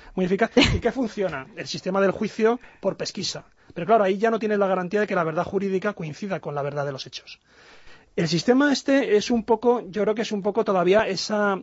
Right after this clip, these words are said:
idea que tenemos, ese anhelo que tenemos de una justicia automática, ¿no? Un poco la ordalía en el sentido de yo puse un botón y que el sistema, no un juez, que al fin y al cabo es un ser humano, un sistema automático que me diga realmente qué es lo que sucedió.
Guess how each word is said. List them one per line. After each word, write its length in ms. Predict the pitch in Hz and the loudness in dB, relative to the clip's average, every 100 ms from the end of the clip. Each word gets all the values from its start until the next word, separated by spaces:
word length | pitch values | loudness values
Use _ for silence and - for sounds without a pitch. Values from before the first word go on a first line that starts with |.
| - | -4
idea 320 | 196 196 208 | 0 4 4
que 80 | 190 | 2
tenemos, 280 | 185 208 190 | -2 -2 -2
ese 140 | 202 | 0
anhelo 200 | 208 202 | 0 2
que 80 | 190 | 0
tenemos 260 | 190 208 | 0 0
de 60 | 185 | 0
una 80 | 185 | -2
justicia 340 | 180 - - | -4 -4 0
automática, 600 | - 175 170 160 135 135 | 0 0 -2 -4 -12 -10
¿no? 80 | 185 | -8
Un 340 | 262 - - | -10 -14 -6
poco 220 | 214 214 226 | 0 4 6
la 100 | 214 | 6
ordalía 360 | 202 202 226 | 4 2 2
en 60 | 214 | 0
el 40 | |
sentido 280 | 180 175 196 | -4 0 2
de 160 | 190 156 _ _ | 2 -2 _ _
yo 120 | 190 | -4
puse 220 | 185 220 233 | -2 0 2
un 60 | |
botón 380 | 220 220 247 254 - | 2 4 2 0 -6
y 100 | 208 | -6
que 80 | - | -2
el 80 | 175 | -2
sistema, 480 | - - 254 247 196 | -2 -2 2 2 2
no 80 | 220 | 0
un 100 | 214 | 0
juez, 300 | 208 220 - | 0 0 0
que 60 | |
al 80 | 170 | -4
fin 140 | 185 | -4
y 20 | 180 | -2
al 80 | |
cabo 200 | 185 190 190 | 0 2 2
es 180 | 185 _ _ - | 0 _ _ -8
un 80 | 160 | -2
ser 160 | 185 | 0
humano, 340 | 175 202 226 - _ _ - _ _ _ _ _ _ _ - | 2 2 -2 -6 _ _ -20 _ _ _ _ _ _ _ 0
un 140 | 254 | 2
sistema 300 | 269 277 262 | 2 4 4
automático 360 | 233 240 247 247 | 4 2 0 0
que 120 | 214 | 0
me 80 | 196 | 2
diga 160 | 214 208 | 4 4
realmente 340 | 196 202 190 | 2 0 -2
qué 80 | 214 | -2
es 60 | |
lo 80 | 185 | -2
que 100 | 170 | -4
sucedió. 460 | 143 147 156 135 | -10 -14 -16 -16